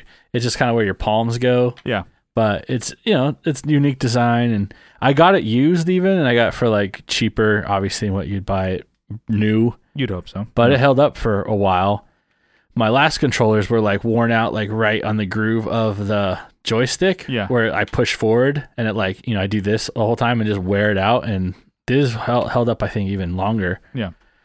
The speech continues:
Speaker 1: But I
Speaker 2: Yeah.
Speaker 1: had to get
Speaker 2: Gave up
Speaker 1: a
Speaker 2: the ghost.
Speaker 1: new
Speaker 2: Yeah.
Speaker 1: one. Yeah. So, I don't know. I was thinking maybe I could replace that, you know, with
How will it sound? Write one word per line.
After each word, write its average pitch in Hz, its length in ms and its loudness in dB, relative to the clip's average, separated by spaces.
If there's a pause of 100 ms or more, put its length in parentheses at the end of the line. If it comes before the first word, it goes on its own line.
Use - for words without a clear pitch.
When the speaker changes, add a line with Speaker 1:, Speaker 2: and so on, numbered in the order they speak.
(760)
Speaker 1:
But 175 540 4 (640)
I 120 60 -2
Speaker 2:
Yeah. 113 40 2
Speaker 1:
had 139 160 2
to 135 80 -2
get 123 560 -2 (140)
Speaker 2:
Gave 127 180 4
up 120 80 2
Speaker 1:
a 117 80 2
Speaker 2:
the 107 60 2
ghost. 107 340 0
Speaker 1:
new 123 140 4
Speaker 2:
Yeah. 104 80 2
Speaker 1:
one. - 100 -6 (360)
Yeah. 120 400 4 (280)
So, 151 420 4
I - 140 -2
don't 185 140 4
know. 120 80 4
I - 40 4
was 131 140 0
thinking 156 260 0
maybe 165 200 2
I 160 60 0
could 147 180 -2
replace 120 420 -2
that, 110 320 0 (500)
you 120 140 -4
know, 98 140 -2
with 101 340 -4